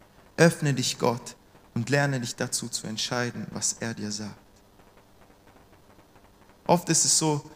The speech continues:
in unserem Leben, dass Gott alles vorbereitet hat. Aber wir auch möchten, dass er es ausführt.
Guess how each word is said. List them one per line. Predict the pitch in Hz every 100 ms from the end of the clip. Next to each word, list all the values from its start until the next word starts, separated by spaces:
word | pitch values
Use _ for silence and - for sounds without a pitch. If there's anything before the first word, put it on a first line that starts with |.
| - -
in |
unserem | 131 135 123
Leben, | 123 135 139 135
dass | 117 117 - - - - -
Gott | 143 -
alles | 160 151 -
vorbereitet | - 160 151 135 120 120 110 -
hat. | 110 - - - - - _ - - - - - - - - -
Aber | 127 135
wir | 156 147
auch | 147
möchten, | 160 170 - 143
dass | 139 -
er | 123
es | - -
ausführt. | 139 139 - 110 101 -